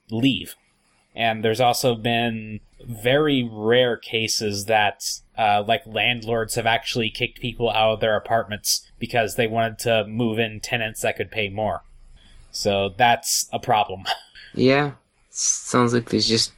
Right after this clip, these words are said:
Speaker 2: too many people in one spot.
Speaker 1: Well, that and, like, too much money in one spot also.
Speaker 2: That's true. That's true.
Speaker 1: So, like, if you can get out, uh,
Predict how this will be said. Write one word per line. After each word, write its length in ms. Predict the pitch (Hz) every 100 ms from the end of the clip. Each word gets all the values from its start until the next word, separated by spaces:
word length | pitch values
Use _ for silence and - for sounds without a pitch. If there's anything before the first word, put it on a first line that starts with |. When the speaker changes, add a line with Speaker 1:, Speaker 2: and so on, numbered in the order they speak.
| -
Speaker 2:
too 340 | - - 131 127
many 260 | 120 117
people 460 | 113 120 117 101 104
in 160 | 110
one 220 | 110 110 107
spot. 720 | - - 101 - - - - _ _
Speaker 1:
Well, 400 | 135 131 123 117
that 320 | 127 131 123 -
and, 500 | 131 123 120 117 113 - - -
like, 220 | 113 - -
too 140 | - 135
much 300 | 113 - 113
money 340 | 120 104 104
in 180 | 107 110
one 180 | 113 107
spot 320 | - 107 98
also. 480 | 104 - - 104 - _ _
Speaker 2:
That's 380 | 175 - 147 -
true. 340 | - 107 - - -
That's 280 | 110 -
true. 320 | - 104 104 101 _ _ - - -
Speaker 1:
So, 540 | - 143 131 123 120
like, 180 | 120 123
if 120 | 123
you 100 | 127
can 140 | 127 117
get 160 | 123
out, 300 | 120 120 -
uh, 320 | 120 120 117